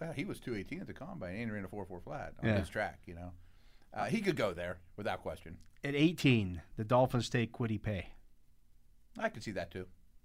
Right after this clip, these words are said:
Speaker 1: I mean, he's not gonna fall much further than that. I mean, we've had zero edge rushers go.
Speaker 2: Yeah.
Speaker 1: And they all have warts, but they're all, a lot, there's a lot of ability there.
Speaker 2: At nineteen, the Re-, uh, Washington football team takes Zaven Collins.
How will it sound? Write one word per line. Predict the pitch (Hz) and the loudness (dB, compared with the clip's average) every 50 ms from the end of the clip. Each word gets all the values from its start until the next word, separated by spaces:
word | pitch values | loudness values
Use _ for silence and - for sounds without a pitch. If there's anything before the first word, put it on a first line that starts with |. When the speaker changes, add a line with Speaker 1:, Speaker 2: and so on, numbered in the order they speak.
| - - - - - - - - - - - - | -20 -20 -20 -20 -20 -20 -20 -20 -20 -18 -10 -6
Speaker 1:
I | 113 | -4
mean, | 120 127 | -2 0
he's | 151 190 165 151 | 0 0 2 2
not | 135 117 | 0 0
gonna | 120 110 | 0 -2
fall | - 110 104 104 | 0 0 0 2
much | 104 101 98 - | 0 0 -2 -4
further | - 104 95 90 87 85 | -6 -6 -6 -4 -6 -6
than | 80 80 | -6 -6
that. | 87 82 80 80 - - | -6 -8 -8 -8 -8 -8
I | 95 | -6
mean, | 98 95 92 87 90 - - - 131 117 101 120 | -6 -6 -6 -8 -12 -16 -18 -18 -18 -16 -8 -6
we've | 131 123 120 | -2 0 0
had | 113 101 | 0 0
zero | 92 104 131 131 123 110 104 | 0 -2 0 2 2 2 2
edge | 101 98 90 | 0 -2 -2
rushers | 95 87 - - 90 76 - - | -4 -6 -6 -6 -10 -12 -14 -14
go. | 76 76 76 - - - | -14 -14 -14 -16 -2 2
Speaker 2:
Yeah. | 135 117 104 92 - - - - - | 4 4 4 2 0 -4 -12 -16 -8
Speaker 1:
And | - 131 147 | -6 -4 -2
they | 175 180 | 2 4
all | 170 151 127 | 6 6 6
have | 107 | 6
warts, | 98 113 117 107 87 80 80 - - - | 4 2 2 2 0 0 -6 -12 -16 -12
but | - 95 87 - | -12 -12 -6 -4
they're | 120 113 | 0 2
all, | 104 98 95 | 2 2 0
a | |
lot, | 95 101 104 101 | 0 0 0 0
there's | 101 92 | 0 -2
a | 92 | -4
lot | 90 90 90 | -4 -4 -4
of | 82 | -4
ability | 82 78 80 78 80 76 73 71 76 80 | -8 -10 -10 -10 -10 -10 -10 -12 -6 -6
there. | 131 | -6
Speaker 2:
At | 127 - - | -6 -6 -2
nineteen, | 135 139 143 151 156 190 202 180 - - 160 131 113 104 92 85 82 - - - 131 123 | 0 2 4 4 4 4 4 2 2 2 2 4 4 2 0 -2 -6 -8 -14 -16 -6 -4
the | 120 | -2
Re-, | 117 117 135 143 | 0 2 2 2
uh, | - 117 117 113 113 | 2 2 2 2 2
Washington | 110 117 139 147 143 - 151 139 131 123 | 4 4 4 4 4 4 4 4 4 4
football | - 135 123 - 117 104 | 4 2 4 4 0 2
team | - 120 113 107 104 - - - | 2 2 2 2 0 -2 -2 -2
takes | 120 110 - - | -2 -2 -2 -2
Zaven | 107 104 120 117 117 107 110 107 | 0 4 4 4 4 4 2 2
Collins. | - - 104 95 90 90 90 - - | 2 0 0 0 -2 -4 -6 -8 -12